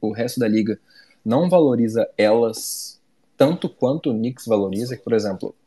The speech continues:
o Utah Jazz preferiu pegar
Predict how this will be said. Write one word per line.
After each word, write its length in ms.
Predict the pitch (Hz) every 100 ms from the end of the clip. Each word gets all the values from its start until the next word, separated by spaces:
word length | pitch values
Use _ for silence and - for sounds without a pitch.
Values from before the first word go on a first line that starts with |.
| - - - - - -
o 160 | 117
Utah 300 | 117 117 117
Jazz 300 | 104 107 120 -
preferiu 500 | 120 - 113 107 107
pegar 680 | 110 101 101 101 101 98